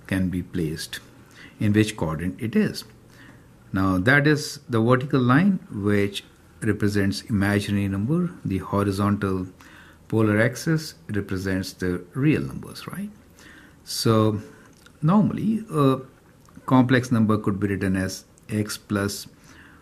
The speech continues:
um, y, you can say yi. So x is represented on the polar axis,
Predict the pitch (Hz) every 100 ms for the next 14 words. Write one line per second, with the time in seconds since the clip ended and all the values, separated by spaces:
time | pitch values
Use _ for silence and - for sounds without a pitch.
0 | - - - 107 101 104 - - - 107
1 | 104 101 104 104 143 107 98 - 92 90
2 | 87 80 - 76 73 76 175 - - -
3 | - - - - - - - 135 170 202
4 | 196 - - - 127 120 123 123 - 113
5 | 104 104 98 123 127 127 123 - 113 107
6 | 101 104 98 104 - - - - 147 156
7 | 104 - - - 127 156 -